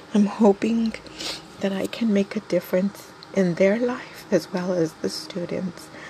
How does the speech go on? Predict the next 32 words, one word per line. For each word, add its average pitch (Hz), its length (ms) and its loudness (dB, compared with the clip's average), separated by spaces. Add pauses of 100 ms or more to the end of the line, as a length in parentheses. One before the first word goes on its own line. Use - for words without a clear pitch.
(640)
Uh, 190 300 -2
I 190 80 -2
had 190 260 -2
a 180 140 2 (800)
K 202 220 0
teacher - 440 -4
that 175 180 0
I 165 140 0
would 165 180 -2
work 156 300 -4
with, - 320 -6 (640)
and 170 500 -2 (360)
<laughs> 208 80 2 (500)
just - 500 0
the 165 300 6
school - 360 -2
site 175 360 2
knew 170 160 2
her 170 120 2
as 160 200 -2
the - 180 -2
screaming 160 560 -4
teacher 170 460 -6 (880)
because 175 540 2
she 196 280 -4 (480)
screamed 190 560 0
a 160 40 2
lot. 156 300 0
She - 160 -4
was 190 300 0
so - 300 -6
frustrated, - 840 0